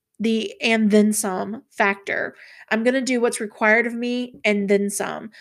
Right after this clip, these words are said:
I'm gonna do what's necessary and then some." And I look at where we wanna go and looking at really how to move into our purpose and move in potential. It is not about just doing the basics and the minimum.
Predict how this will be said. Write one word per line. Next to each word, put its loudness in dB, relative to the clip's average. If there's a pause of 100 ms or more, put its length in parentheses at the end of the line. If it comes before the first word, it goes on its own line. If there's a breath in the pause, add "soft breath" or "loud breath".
(200 loud breath)
I'm 0
gonna 0
do -2
what's -4
necessary -2
and 0
then 4
some." -6 (680 loud breath)
And 4
I 4
look 2
at 4 (220)
where 2
we -4
wanna -2
go 2
and -2
looking -4
at -2
really 0
how 0
to -8
move -2
into 0
our 2
purpose -4
and -4
move 2
in -2
potential. -4 (380 loud breath)
It 4
is 0
not 0
about 0
just -6
doing -2
the -4
basics -4
and -4
the 0
minimum. -2